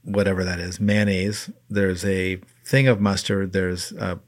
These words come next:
plastic wrap package with a lettuce in it. There's a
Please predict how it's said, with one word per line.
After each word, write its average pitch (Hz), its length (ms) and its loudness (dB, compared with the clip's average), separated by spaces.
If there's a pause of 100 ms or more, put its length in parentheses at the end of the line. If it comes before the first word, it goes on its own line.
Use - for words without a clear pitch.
plastic 131 500 0
wrap 104 360 2
package 101 400 0
with 92 120 0
a 90 60 -4
lettuce 104 380 0
in 95 100 -2
it. 92 160 -6
There's 92 300 -4
a 90 180 -4